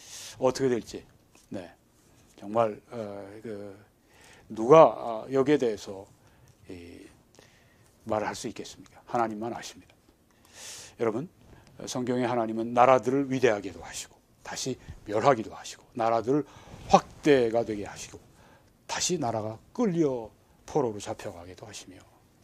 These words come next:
그렇게 말씀했습니다. 또 하나님은 왕들을 폐하시고 왕들을 세우신다고 했습니다. 대통령들도, 어, 하나님께서 결국 세우신다, 폐하시고 세우신다 하는 것을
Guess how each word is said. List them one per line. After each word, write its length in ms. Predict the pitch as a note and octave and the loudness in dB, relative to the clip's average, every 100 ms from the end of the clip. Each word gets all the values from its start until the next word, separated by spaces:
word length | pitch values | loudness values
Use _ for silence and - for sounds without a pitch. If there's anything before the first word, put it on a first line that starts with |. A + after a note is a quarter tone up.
| - - - _ - | -20 -20 -20 _ -14
그렇게 180 | G#2 G#2 | -14 -12
말씀했습니다. 680 | E2+ - F#2 - - F2+ - | -14 -14 -14 -14 -14 -14 -6
또 180 | B2+ - - - - - - - - - _ | -6 -6 -18 -20 -20 -20 -20 -20 -20 -20 _
하나님은 460 | - C#3 C3+ C#3+ C#3 | 0 2 4 2 -2
왕들을 720 | B2+ A#2+ C#3+ D3+ D#3 D#3+ F#3 F3+ | 4 6 6 4 2 4 4 2
폐하시고 560 | - G3 G3 F#3 A2+ | 0 2 2 -2 -2
왕들을 440 | C3 C3+ C#3+ D3 D#3+ | 2 4 4 2 -2
세우신다고 720 | A#2+ F#2+ - E2+ E2+ - - | -6 -8 -10 -14 -18 -20 -16
했습니다. 360 | F#2 - - - - - - - - - A2+ | -16 -16 -20 -20 -20 -20 -18 -16 -18 -16 -12
대통령들도, 1120 | - A2 - B2+ B2 A#2 A#2 A2 A2+ A2+ D3+ D#3+ - _ - | -4 -4 -2 -2 0 -2 -4 -4 -4 0 -2 -2 -12 _ -16
어, 440 | G2 F#2+ G2 F#2+ - - - - _ | -12 -12 -14 -18 -20 -20 -20 -20 _
하나님께서 880 | - C3 C3 D3 D3 D#3+ - F#3 G#3+ - _ _ _ _ | -8 0 2 2 2 0 0 0 -2 -6 _ _ _ _
결국 320 | - G2+ B2+ | -10 -10 -12
세우신다, 760 | - - A2+ - F#2+ F2 F2 - - _ - - - _ | -14 -8 -8 -8 -12 -16 -18 -20 -20 _ -20 -20 -20 _
폐하시고 560 | - C#3 G#2 - A2+ E3+ | -4 0 0 -2 -8 -8
세우신다 580 | - A2+ F#2 G2 E2+ D#2+ | -6 -6 -8 -12 -16 -14
하는 160 | - | -10
것을 320 | G#2 F2+ D#3 | -10 -6 -6